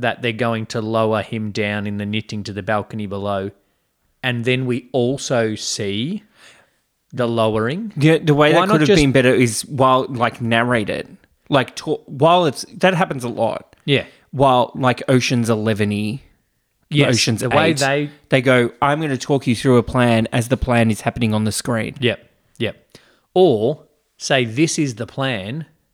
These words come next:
Speaker 1: Lower me down with your knitting." Next scene, he's in the room.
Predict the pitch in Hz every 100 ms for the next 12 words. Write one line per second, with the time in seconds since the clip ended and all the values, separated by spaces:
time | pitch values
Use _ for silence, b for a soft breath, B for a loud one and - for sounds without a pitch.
0 | _ _ _ _ _ - 123 135 139 123
1 | 107 120 120 117 - 110 113 131 110 95
2 | 120 - _ _ _ 123 127 - - -
3 | 117 156 - 135 123 - 135 120 107 107
4 | 92 95